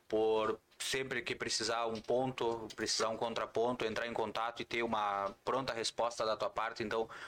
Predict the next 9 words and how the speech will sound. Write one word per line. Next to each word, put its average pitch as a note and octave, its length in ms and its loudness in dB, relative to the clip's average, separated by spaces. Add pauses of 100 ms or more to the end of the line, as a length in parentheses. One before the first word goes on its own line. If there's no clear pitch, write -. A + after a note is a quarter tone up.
(120)
muito D3 200 0
obrigado. B2+ 540 0 (440)
E E3+ 200 -2
com D3 180 0
certeza C3+ 580 0
estaremos A#2 440 -2
conversando, B2 600 0
com A#2 140 0
certeza A2 500 0